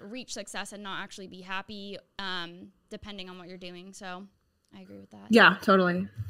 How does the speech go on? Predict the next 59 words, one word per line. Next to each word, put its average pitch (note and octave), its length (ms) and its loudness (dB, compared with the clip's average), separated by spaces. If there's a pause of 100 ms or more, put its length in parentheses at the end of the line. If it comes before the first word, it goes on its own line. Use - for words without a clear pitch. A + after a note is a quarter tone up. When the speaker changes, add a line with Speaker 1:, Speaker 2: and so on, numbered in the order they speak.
(140)
Speaker 1:
Um, B3+ 360 -8 (560)
what B3 320 -6 (180)
do, C4+ 80 -18 (200)
what C4 120 -12
do F4+ 60 -14
you A4 100 -12
feel C4 300 -14
about, A#3+ 240 -12
like, G#3 280 -14
passion G#3 720 -12
and G#3 140 -16
success? F#3+ 460 -14
Do A#3 100 -16
you A#3+ 80 -14
think D#4 220 -10
that F4 140 -6
you D4 60 -10
have B3 140 -10
to C4+ 60 -20
be C#4 100 -10
passionate G#3+ 440 -12
about G#3 180 -10
what G3 100 -10
you're G3 100 -14
doing F#3+ 300 -14
to F#3+ 80 -18
be G#3+ 100 -18
successful? G#3+ 720 -10 (300)
Or A#3+ 380 -4
do A3 80 -12
you A3+ 60 -12
think B3 180 -12
those A3+ 200 -10
two A#3 160 -12
things A3 260 -12
can G#3+ 120 -12
be G3+ 80 -16
separate? G3 340 -8
Like, G3 120 -10
you G3 80 -18
can G#3+ 100 -12
have F#3+ 140 -10
a G3 40 -18
passion D#4 440 -8
and A#3+ 100 -14
then A3 80 -12
you A#3 80 -14
can G#3 60 -16
be A3 80 -14
successful G3+ 420 -14
in F#3+ 80 -14
different F#3+ 280 -18
things. F#3 380 -12
Or G#3+ 80 -12
do G#3 60 -16
you G3+ 60 -16
think G3+ 260 -20 (580)
maybe G3 220 -12
both? F#3 380 -12